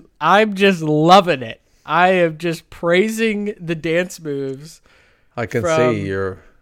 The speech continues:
Speaker 2: oh,
Speaker 1: from
Speaker 2: damn,
Speaker 1: the
Speaker 2: they're,
Speaker 1: girls
Speaker 2: like,
Speaker 1: there.
Speaker 2: it's, they
Speaker 1: They're,
Speaker 2: get
Speaker 1: like,
Speaker 2: the
Speaker 1: center of a
Speaker 2: attention, too.
Speaker 1: circle. Yeah.
Speaker 2: Okay. I like it.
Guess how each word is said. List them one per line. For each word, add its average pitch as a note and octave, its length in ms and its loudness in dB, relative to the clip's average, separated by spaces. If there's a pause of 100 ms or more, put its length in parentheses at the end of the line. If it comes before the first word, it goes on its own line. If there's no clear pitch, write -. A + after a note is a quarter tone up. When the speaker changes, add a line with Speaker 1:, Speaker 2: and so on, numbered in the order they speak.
(760)
Speaker 2:
oh, D3 220 4
Speaker 1:
from G2+ 100 -2
Speaker 2:
damn, C#3+ 200 2
Speaker 1:
the G2+ 60 -4
Speaker 2:
they're, D3 180 4
Speaker 1:
girls F3 280 0
Speaker 2:
like, D3 100 -2
Speaker 1:
there. A#2+ 160 -4
Speaker 2:
it's, - 460 -8 (300)
they C#3 120 -2
Speaker 1:
They're, E3 100 0
Speaker 2:
get G3 60 2
Speaker 1:
like, G3+ 140 -2
Speaker 2:
the A2+ 60 -2
Speaker 1:
center F#3+ 420 0
of G3 100 -4
a F#3+ 40 -8
Speaker 2:
attention, C3 140 -4
too. - 20 0
Speaker 1:
circle. C#3+ 640 -6
Yeah. B2+ 400 -10 (1600)
Speaker 2:
Okay. B2 420 -10 (880)
I G#2 100 -10
like A2 300 -10
it. - 220 -12